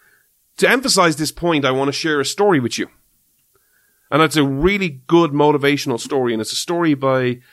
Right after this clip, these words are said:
Matthew McConaughey, the actor. And he talks about heroes. And if you actually first listen to this story, right at the start, you'll think,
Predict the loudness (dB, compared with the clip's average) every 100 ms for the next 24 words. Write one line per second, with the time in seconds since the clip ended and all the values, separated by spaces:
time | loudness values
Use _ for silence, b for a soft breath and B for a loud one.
0 | b b -2 -2 0 -2 0 0 0 -2
1 | -4 -2 -4 -4 -12 -18 _ _ _ _
2 | _ _ _ _ _ _ 0 2 4 2
3 | 2 -2 -2 -2 -2 -2 -6 -14 -16 -20
4 | _ _ _ b b b 0 2 4 0
5 | 0 -6 -6 -8 -2 -2 0 -2 -2 -2
6 | -2 -2 0 0 0 0 0 -6 -2 0
7 | 0 -2 -4 -8